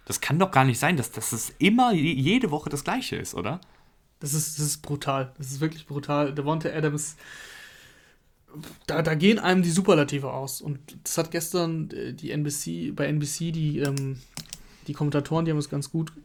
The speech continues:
Speaker 2: gezeigt und analysiert, wie Devonta Adams auch arbeitet. Und Devonta Adams hat mit die flinkesten Füße beim Release. Das haben sie echt gut gezeigt.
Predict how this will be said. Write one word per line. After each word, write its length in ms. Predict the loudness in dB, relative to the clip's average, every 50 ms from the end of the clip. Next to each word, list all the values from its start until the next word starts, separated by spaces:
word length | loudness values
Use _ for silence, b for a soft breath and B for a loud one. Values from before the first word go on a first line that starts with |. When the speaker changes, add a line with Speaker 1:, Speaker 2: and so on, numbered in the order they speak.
| -20 -20 -20 -20 -16 -14
Speaker 2:
gezeigt 600 | -12 -8 -6 -4 -4 0 2 2 2 2 0 -4
und 60 | -4
analysiert, 680 | -2 0 0 -2 -2 -6 -6 -4 0 0 0 0 -2 -6
wie 60 | -4
Devonta 340 | -4 -2 0 0 0 0 -2
Adams 280 | -2 -2 -2 -4 -6
auch 180 | -10 -10 -2 4
arbeitet. 480 | 4 4 4 4 0 -4 -8 -10 -12 B B B B B B B B B -16 -8
Und 120 | -6 -2
Devonta 300 | 0 0 2 0 0 -2
Adams 380 | -2 -2 0 0 0 -2 -2 -4
hat 200 | -4 -4 -4 -6
mit 400 | -6 -4 -2 -2 -4 -4 -4 -4
die 140 | -2 -2 -2
flinkesten 840 | -2 -2 -2 0 2 2 2 2 0 -2 -2 0 -2 0 0 0
Füße 480 | 0 -2 0 2 2 2 2 2 0 0
beim 260 | 2 2 2 4 4
Release. 480 | 4 2 2 2 2 0 0 -2 -4 -4
Das 160 | -6 -4 -2
haben 120 | -2 -2
sie 80 | -2 -2
echt 160 | -4 -6 -6
gut 200 | -6 -8 -8 -6
gezeigt. 440 | -10 -8 -6 -2 0 0 0 -2 -4